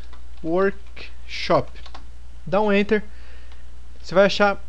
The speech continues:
esse aqui, ó, quarenta mil pessoas workshop, Unturned Workshop. Você vai aqui, você vai, vai tá aqui, você vai clicar pra participar. Entrando aqui, quando você vir aqui na biblioteca de volta, no Unturned,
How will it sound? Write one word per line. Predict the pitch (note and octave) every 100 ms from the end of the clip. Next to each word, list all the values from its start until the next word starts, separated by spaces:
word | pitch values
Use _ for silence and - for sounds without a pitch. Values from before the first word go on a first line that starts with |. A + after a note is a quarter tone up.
| - - - -
esse | G#3+ A#3
aqui, | A3+
ó, | D#3+ B2+
quarenta | F3+ G3+ G#3+
mil | G#3 G3+
pessoas | G3 F#3+ D#3+
workshop, | D#3+ - D3 D3+
Unturned | D#3 E3+
Workshop. | E3+ - C3 - - - - - - - -
Você | - F#3+
vai |
aqui, | G#3 B3
você | B3 A3+
vai, | G#3+
vai | D3+ E3 F3
tá | G#3+
aqui, | G3+ A3+
você | G#3
vai | G#3+
clicar | - G#3
pra | G3+
participar. | G#3+ G3+ - G3 B2 - - -
Entrando | F3+ F3+ B3
aqui, | A#3 - B3
quando | D3 F3+ F#3
você | F#3 G#3+
vir | E3+ G#3+
aqui | G3+
na | F#3+
biblioteca | E3+ F3+ F3 F#3 F#3
de | F3
volta, | E3 D#3 C#3+ B2+ - - - -
no | E3+ G#3
Unturned, | G3+ F3+ F3 D3+ A#2+